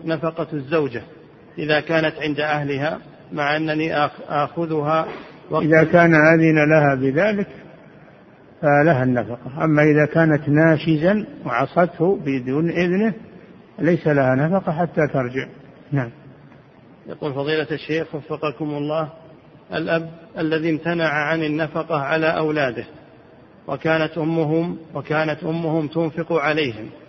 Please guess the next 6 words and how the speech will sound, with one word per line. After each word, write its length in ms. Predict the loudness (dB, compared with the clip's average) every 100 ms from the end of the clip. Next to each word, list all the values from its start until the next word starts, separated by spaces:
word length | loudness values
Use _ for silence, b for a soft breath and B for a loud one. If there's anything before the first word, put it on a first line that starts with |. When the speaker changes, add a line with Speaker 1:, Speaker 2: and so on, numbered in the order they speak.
| -20 -20 -20 -8
Speaker 1:
وهي 320 | 0 2 0 -2
تنوي 360 | -2 0 0
الرجوع 840 | 0 -2 -2 -2 -2 0 0 -2
بالمال 600 | -4 -4 -2 0 0 0 -4 -16 -16 -4
على 160 | -2
الأب، 240 | 0 -2